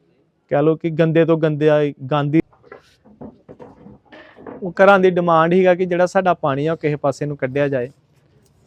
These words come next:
ਪਰ ਉਹ ਬੜਾ ਸਖਤ ਕੰਮ ਸੀ, ਉਹਦਾ ਨਿਕਾਸ ਕਿਤੇ ਵੀ ਨਹੀਂ ਬਣਦਾ। ਫਿਰ ਅਸੀਂ ਜਿਹੜਾ ਸੀਵਰੇਜ ਚਲਾ ਕੇ ਉਹਦਾ ਪਾਣੀ ਹੁਣ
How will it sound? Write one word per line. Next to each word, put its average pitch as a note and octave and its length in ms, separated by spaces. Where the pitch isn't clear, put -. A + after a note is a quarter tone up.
ਪਰ D3+ 80
ਉਹ F#3+ 100
ਬੜਾ F#3 200
ਸਖਤ F3+ 340
ਕੰਮ D3+ 260
ਸੀ, C3 180
ਉਹਦਾ E3+ 140
ਨਿਕਾਸ D#3+ 420
ਕਿਤੇ D#3 240
ਵੀ D#3 80
ਨਹੀਂ D#3+ 140
ਬਣਦਾ। C3 360
ਫਿਰ E3 200
ਅਸੀਂ E3+ 120
ਜਿਹੜਾ E3 200
ਸੀਵਰੇਜ D#3 440
ਚਲਾ C#3+ 300
ਕੇ D3+ 120
ਉਹਦਾ D3+ 160
ਪਾਣੀ C#3 280
ਹੁਣ D3 320